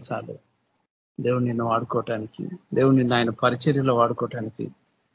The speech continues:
దేవుడు అనేకులకు ఆశీర్వాదకరంగా నిన్ను నిలబెట్టడానికి,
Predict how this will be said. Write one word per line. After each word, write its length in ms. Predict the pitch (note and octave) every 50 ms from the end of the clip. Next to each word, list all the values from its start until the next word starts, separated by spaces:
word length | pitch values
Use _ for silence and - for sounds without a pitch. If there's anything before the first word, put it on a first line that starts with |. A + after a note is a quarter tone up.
| - -
దేవుడు 420 | C3 C3+ C#3 C#3 B2 B2 A#2+ - -
అనేకులకు 680 | - B2+ C3 C#3+ E3+ G3 G#3 G3+ - G3 F3 E3 - D#3+
ఆశీర్వాదకరంగా 800 | C#3 C3 - - D3 B2+ B2+ B2 A#2 B2+ - C3 B2+ B2 A#2+ B2
నిన్ను 340 | A#2+ A#2 A#2 A#2 A2+ A#2 A#2+
నిలబెట్టడానికి, 840 | A#2 B2 B2 A#2 A#2 A2+ A#2 A2+ - A2+ A2 A2 - - A2+ G#2+